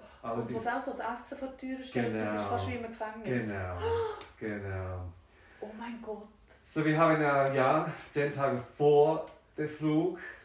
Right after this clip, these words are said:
Speaker 1: haben wir Quarantäne zusammen. Und dann haben wir gedacht, halten wir das aus, oder? Noch zwei Wochen dann in ein Hotelzimmer.
Speaker 2: Mhm.
Speaker 1: Aber schlussendlich haben wir entschieden,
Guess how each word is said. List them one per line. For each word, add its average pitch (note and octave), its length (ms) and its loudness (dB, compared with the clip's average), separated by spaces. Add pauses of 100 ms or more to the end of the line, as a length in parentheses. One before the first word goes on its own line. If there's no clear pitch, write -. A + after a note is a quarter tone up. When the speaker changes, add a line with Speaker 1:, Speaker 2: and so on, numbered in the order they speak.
(140)
Speaker 1:
haben D3 240 -4
wir D3 320 -2
Quarantäne D3 840 -4 (140)
zusammen. B2+ 840 -4 (920)
Und A2+ 340 -4
dann A2 180 -4
haben G2+ 220 -6
wir G#2 60 -8
gedacht, - 380 -10
halten G#2+ 260 -4
wir G2 80 -6
das F2+ 260 -12
aus, F2+ 440 -6
oder? G#2 260 -6 (240)
Noch A2 340 -6
zwei A#2+ 280 -6
Wochen B2 280 -8
dann A2 140 -8
in G#2 120 -6
ein F#2 240 -6
Hotelzimmer. F#2+ 800 -10 (720)
Speaker 2:
Mhm. G3 60 -16 (480)
Speaker 1:
Aber G#2 220 -6
schlussendlich G#2 760 -8 (800)
haben G2+ 240 -10
wir G2+ 140 -8
entschieden, G2 920 -8